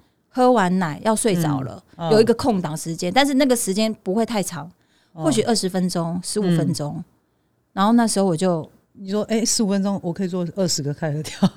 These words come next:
Speaker 1: 对，其实，
Speaker 2: 就类似这样算。
Speaker 1: 其实，对，对，类似，类似这样是，
Speaker 2: 嗯。
Speaker 1: 但是我一定会挤出时间来。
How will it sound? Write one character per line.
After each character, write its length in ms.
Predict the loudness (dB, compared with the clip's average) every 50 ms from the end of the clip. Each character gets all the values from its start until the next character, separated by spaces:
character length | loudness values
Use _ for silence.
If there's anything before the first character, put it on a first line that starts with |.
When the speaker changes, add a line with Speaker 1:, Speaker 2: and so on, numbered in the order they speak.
| -4 -8 -10 -6 _
Speaker 1:
对， 120 | 2 2
其 120 | 4 6
实， 100 | 6 6
Speaker 2:
就 60 | 8 8
类 140 | 8 6
似 180 | 6 6 4 4
这 80 | 6 6
样 140 | 6 6
算。 140 | 6 8 8
Speaker 1:
其 60 | 8
实， 60 | 8 6
对， 60 | 6
对， 0 |
类 140 | 6 4 4
似， 260 | 2 2 -2 -6 -6 -2 _
类 160 | 4 4 4
似 220 | 4 2 -2 0
这 80 | 2 4
样 140 | 4 4 4
是， 160 | 4 4 4
Speaker 2:
嗯。 120 | 4 4 4
Speaker 1:
但 120 | 4 4
是 80 | 6 6
我 120 | 6 4
一 40 | 4
定 140 | 4 4 4
会 100 | 4 4
挤 140 | 0 -4 -8
出 180 | -6 -6 -6
时 180 | -6 -6 -10 -10
间 220 | -10 -8 -10 -10
来。 80 | -10